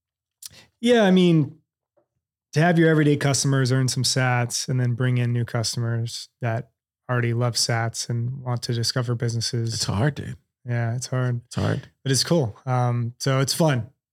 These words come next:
Speaker 1: Um, yeah, it's, it's very interesting. It's very interesting. It's certainly much easier than how we first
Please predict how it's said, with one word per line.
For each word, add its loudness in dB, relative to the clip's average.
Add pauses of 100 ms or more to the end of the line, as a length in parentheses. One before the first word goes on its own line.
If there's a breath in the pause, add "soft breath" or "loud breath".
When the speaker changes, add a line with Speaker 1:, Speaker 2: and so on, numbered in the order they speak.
(600)
Speaker 1:
Um, -2 (1700)
yeah, -2 (200)
it's, -6 (720)
it's -14
very 6
interesting. 0 (720)
It's -20
very 6
interesting. 2
It's 0
certainly 4
much 2
easier 4
than 2
how 2
we 2
first -2